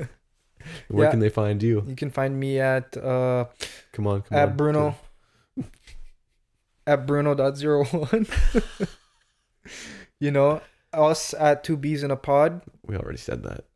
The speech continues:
Speaker 2: I'm saying it again.
Speaker 1: That's okay.
Speaker 2: Hopefully it's stuck in your ears.
Speaker 1: Yeah.
Speaker 2: And you can find us in every,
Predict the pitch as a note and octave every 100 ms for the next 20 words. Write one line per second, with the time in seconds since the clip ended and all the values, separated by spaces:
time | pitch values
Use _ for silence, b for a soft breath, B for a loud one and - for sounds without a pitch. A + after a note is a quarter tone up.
0 | _ D3 C#3+ - C#3+ C#3+ C#3 C3 C3+ D3
1 | D#3 F2 - E2 C#3+ - C#3+ C3+ - -
2 | - C3+ - C#3 C3+ B2+ C3+ D3 - _
3 | E2+ F2 - C3+ C#3 C3+ C#3+ C#3+ C#3+ D3+
4 | D3+ D3 C#3+ D3+ D#3